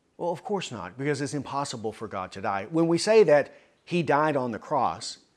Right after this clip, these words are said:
we mean that his human body died on the cross. Or when we say that he, when it says in the scriptures that he became tired or he was thirsty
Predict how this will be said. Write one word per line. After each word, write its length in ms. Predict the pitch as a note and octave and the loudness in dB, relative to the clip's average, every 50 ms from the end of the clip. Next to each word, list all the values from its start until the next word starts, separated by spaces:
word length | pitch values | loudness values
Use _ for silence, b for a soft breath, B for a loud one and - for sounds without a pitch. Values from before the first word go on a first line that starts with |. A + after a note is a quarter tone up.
| _ _ _ _ _ | _ _ _ _ _
we 140 | - D3+ D#3+ | 2 4 4
mean 240 | D#3+ E3+ F#3+ G3 E3+ | 4 4 4 4 4
that 140 | D3+ C#3+ C#3+ | 2 0 0
his 300 | - D#3 C#3+ - - - | -2 -6 -6 -6 -4 -2
human 260 | F#3 E3+ D3+ B2 A2+ | -2 -2 -2 -2 -4
body 400 | G#2 B2 C3 B2+ A#2+ G#2 F2 G2 A2+ | -2 0 0 0 0 -2 -6 -8 -8
died 300 | A2 G#2+ G2 G2 F#2+ F2+ | -6 -4 -4 -4 -4 -8
on 160 | E2 F2+ F#2+ | -10 -12 -12
the 60 | F2 E2 | -12 -14
cross. 440 | - - F#2 D#2+ D2+ - - - b b b b b | -14 -12 -12 -12 -12 -14 -18 -20 b b b b b
Or 120 | - E3+ E3 | 6 6 8
when 240 | D#3+ F#3 G3 G3 | 8 8 6 6
we 320 | F#3 E3 D#3 D3 D3 C#3+ - - _ _ | 6 6 6 4 2 0 -6 -16 _ _
say 300 | - - F#3+ E3+ D#3+ D3 | 2 6 8 8 8 8
that 260 | B2+ B2+ A#2+ A#2+ A#2 - - | 6 4 2 0 -2 -8 -12
he, 200 | D3 A#2+ E3+ E3+ | -8 -6 -6 -4
when 260 | - - D#3 D3+ D3+ | -4 -2 0 0 0
it 160 | D3+ - D3+ | 0 -2 -4
says 280 | - - F3+ E3+ D#3 C3+ | 2 6 6 6 6 6
in 100 | C#3+ C3+ | 2 -2
the 80 | B2+ | -2
scriptures 440 | A2+ - - D3+ C#3+ - C3+ A#2+ A2 | -2 0 0 0 0 0 -4 -6 -6
that 140 | C3 A#2 A2 | -6 -8 -6
he 120 | - D3+ | -4 -4
became 320 | C#3+ C3+ - - B2 A#2 G2+ | -4 -4 -6 -6 -8 -10 -10
tired 500 | - - A#2+ A#2+ A#2 G2+ E2+ C#2+ C#2 - _ _ _ _ | -8 -6 -4 -2 -2 -2 -4 -8 -12 -18 _ _ _ _
or 140 | - B2+ A2+ | -6 -6 -6
he 160 | G2+ C3+ C3+ | -4 -4 -6
was 180 | B2+ A#2 - | -6 -6 -6
thirsty 540 | - - C#3 B2+ B2+ A#2+ - - F2+ C#2+ - | -6 -4 -2 -2 -2 -4 -6 -12 -14 -14 -16